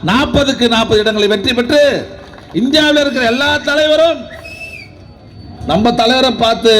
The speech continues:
பொறாமைப்படுகிற அளவிற்கு, உற்று நோக்கக்கூடிய அளவிற்கு ஒரு மிகப்பெரிய சக்தியாக இன்னைக்கு உயர்ந்திருக்கிற தலைவர் தான் நம்ம தலைவர் அவர்கள், இல்லையா? எந்த துறையை தொட்டாலும், இன்னைக்கு கலைஞரை போலவே எந்த துறையை தொட்டாலும் அதிலே கோலோச்சக்கூடிய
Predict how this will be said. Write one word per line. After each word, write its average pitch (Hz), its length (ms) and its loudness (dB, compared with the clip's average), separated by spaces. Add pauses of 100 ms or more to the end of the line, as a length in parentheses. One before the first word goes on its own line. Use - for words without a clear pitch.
(140)
பொறாமைப்படுகிற 226 760 0
அளவிற்கு, 202 360 2 (380)
உற்று - 320 2
நோக்கக்கூடிய 233 560 2
அளவிற்கு 254 360 2 (600)
ஒரு 185 180 2
மிகப்பெரிய 269 400 2 (120)
சக்தியாக 247 440 0 (500)
இன்னைக்கு 190 280 0
உயர்ந்திருக்கிற 254 480 0 (120)
தலைவர் 202 280 0
தான் 196 120 -4
நம்ம 170 120 -4 (100)
தலைவர் 151 240 -2
அவர்கள், 110 240 -6 (380)
இல்லையா? 175 260 2 (2000)
எந்த 233 180 4 (160)
துறையை 240 260 4
தொட்டாலும், 208 400 0
இன்னைக்கு 185 240 -6
கலைஞரை 240 360 2 (120)
போலவே 202 320 2 (1080)
எந்த 240 160 6 (140)
துறையை 240 240 4 (120)
தொட்டாலும் 196 560 2
அதிலே 185 200 2 (120)
கோலோச்சக்கூடிய 202 680 2